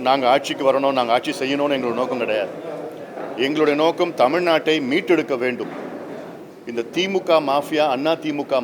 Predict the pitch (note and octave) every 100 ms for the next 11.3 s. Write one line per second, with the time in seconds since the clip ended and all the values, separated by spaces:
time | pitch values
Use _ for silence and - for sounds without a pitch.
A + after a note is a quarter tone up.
0 | A#2 C3 C#3 C3 A#2+ C3+ E3+ - - -
1 | - - - - C3 D3+ C#3+ C3+ B2+ C#3
2 | C3+ A#2+ B2+ A2+ B2 D3 - - - -
3 | - - - C3+ D#3 D3 C#3+ C3+ A#2+ D3
4 | F#3+ F3+ E3 B2 B2 A#2 D#3 - - -
5 | - - - - C3+ D#3+ D#3 C#3+ C#3 C#3
6 | C3 A#2 - - - - C#3+ D#3+ E3+ D3
7 | C#3 B2 A#2+ B2 B2 A2+ A2+ A#2+ - -
8 | C3+ D#3+ D3 C#3 B2 B2 A2+ - A#2 C#3
9 | C#3 B2+ A#2 A#2 B2+ - - - - -
10 | - - - D3 D#3+ F#3 D#3+ D3+ C#3+ C3
11 | B2+ C3